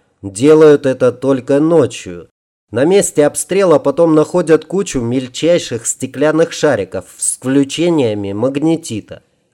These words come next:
Наши специалисты считают, что их целыми тучами выпускают из какой-то магнитной пушки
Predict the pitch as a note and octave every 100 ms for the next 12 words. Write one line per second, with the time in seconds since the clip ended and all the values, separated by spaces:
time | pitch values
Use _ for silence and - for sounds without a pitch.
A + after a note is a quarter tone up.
0 | _ - C#3 C#3+ - C#3 - C3+ C3+ C#3+
1 | C#3 D3+ C#3 C3+ - C#3 C3+ D#3 D3 G#2
2 | - _ _ _ _ - - C#3 D3+ -
3 | - C#3+ D3+ D3+ D3 D3 C#3+ - F3 E3
4 | - A2 G2 G#2 A#2 B2+ C3 - E3 C#3
5 | - A2+ - E3+ E3 D3 B2 B2+ C3+ C#3
6 | D3 C#3+ E3+ E3+ F#3+ C3 - -